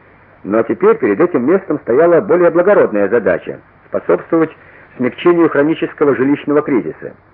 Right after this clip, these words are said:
Проще говоря, гаражи переделывали в тёмные, тесные и чрезмерно дорогие коттеджи, и без сомнения реклама скоро будет предлагать эти изящные городские жилища тем, кто готов терпеть любые неудобства и любую дороговизну ради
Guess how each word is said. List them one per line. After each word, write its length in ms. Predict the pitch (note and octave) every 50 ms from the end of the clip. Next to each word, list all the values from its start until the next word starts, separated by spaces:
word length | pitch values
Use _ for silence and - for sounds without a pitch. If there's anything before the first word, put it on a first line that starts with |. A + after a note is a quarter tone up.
| _ _ _ _ _ _ _ _ _ -
Проще 300 | - G#3 A3 G#3+ - E3
говоря, 460 | D3 C#3+ C3+ C#3 D#3 F3 E3 D3+ - -
гаражи 360 | - B2 B2+ C#3 B2+ C#3 F3 E3
переделывали 720 | - C#3 C3+ B2+ D3 E3 E3 D#3 D3 D3 C#3 C#3 C#3 C3 - - - - -
в 100 | - -
тёмные, 400 | - D3 D#3 D3 C#3+ C#3 C3+ B2+
тесные 680 | A#2 - D3 D#3+ E3 D#3 - D3+ D3 D3 D3 C#3 C3+ - - - - - - _ _ -
и 100 | - C#3
чрезмерно 580 | - - B2+ C3 A2 C3+ E3+ F#3+ F#3 F3 E3 D3
дорогие 440 | A#2+ B2+ C3 C3 B2 C3+ D#3+ D#3+ D#3+
коттеджи, 640 | - E3 - - - C#3+ G2+ E2 D2 D#2+ D#2 C#2+ - -
и 40 | A#2+
без 160 | A2+ A#2+ - -
сомнения 440 | B2 C3+ E3 G3 F#3+ F3+ D#3+ C3+ B2
реклама 440 | B2+ B2 - F3+ G#3 F#3+ E3 C#3 -
скоро 260 | - - F3 E3+ D3+
будет 300 | C3+ D#3 D#3 D#3 D3+ D3+ -
предлагать 500 | - - C3 C3 C3 B2+ C#3 E3+ E3+ D#3 - - -
эти 320 | D3+ C3+ C3+ C3+ B2+ B2
изящные 460 | G#2+ C#3 D#3 D3+ D3+ - - B2+ A#2+ G#2
городские 480 | A2 C3 C3+ C3 - - C#3+ B2+ A2
жилища 480 | G2+ A#2 D3+ F#3 F#3 - - - G#2 G2
тем, 280 | - D#3+ F#3+ F#3 D3 - - - - - - - - _ _ -
кто 180 | - - A2+
готов 320 | A#2+ B2+ - - G#3 - -
терпеть 400 | F3+ D#3+ D3 - E3+ E3+ E3 - - -
любые 380 | F#3 F3 G3 D#3 C3+ A#2+ G#2+
неудобства 600 | G#2 G#2 A2 A2+ C3+ F#3+ G3 - - - F3 F3 E3+
и 180 | D#3+ - F#3
любую 320 | F#3 F#3 D3+ D#3+ F3 E3+ D3+
дороговизну 680 | C3+ C#3+ C#3 B2+ C#3 C3 C#3 F3+ F#3+ D3+ C#3+ B2+ A#2
ради 380 | C3 D#3 D3+ C#3 D3 C#3+ C#3